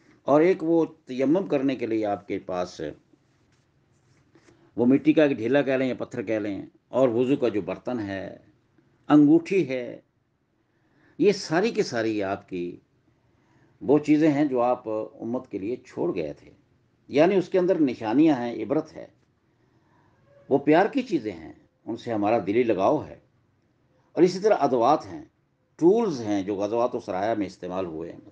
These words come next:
تلواریں ہیں، نو تلواروں کا ذکر ملتا ہے، ڈھالیں ہیں، نیزے ہیں، تیر ہیں، اور وہ خود جسے عربی میں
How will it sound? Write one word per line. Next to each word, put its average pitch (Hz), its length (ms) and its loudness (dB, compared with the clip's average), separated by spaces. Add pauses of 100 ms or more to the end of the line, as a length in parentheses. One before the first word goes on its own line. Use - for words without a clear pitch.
(180)
تلواریں 98 440 0
ہیں، 107 140 -8
نو 95 280 0 (360)
تلواروں 95 320 -2
کا 95 120 -4
ذکر 92 280 -6
ملتا 90 400 -10
ہے، - 920 -18
ڈھالیں 127 460 4
ہیں، 151 160 0 (1080)
نیزے 127 480 4
ہیں، 156 180 -2 (1400)
تیر 165 220 8
ہیں، 151 320 0 (840)
اور 120 160 2
وہ 127 200 4 (1400)
خود 156 420 6 (100)
جسے 120 280 -4 (400)
عربی 113 300 -6
میں 123 200 -2